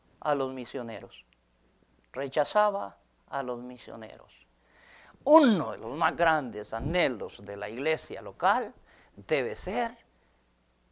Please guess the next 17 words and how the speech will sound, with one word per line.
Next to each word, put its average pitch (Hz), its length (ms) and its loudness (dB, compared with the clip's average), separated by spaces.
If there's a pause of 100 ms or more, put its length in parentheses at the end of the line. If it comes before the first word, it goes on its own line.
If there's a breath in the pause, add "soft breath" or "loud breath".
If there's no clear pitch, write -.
(120)
que 151 160 -4
el 139 100 -2
evangelio 127 800 -4 (520)
corra, 147 520 -2 (1000)
que - 120 -8
el 143 80 -4
evangelio 143 680 -6
circule, 127 760 -8 (380 loud breath)
que 170 80 -4
el 170 80 2
evangelio 185 500 2
siga 180 360 -4
tocando 151 680 -8
corazones, 113 840 -4 (320 loud breath)
que 156 140 -2
almas 165 680 2
puedan 156 580 0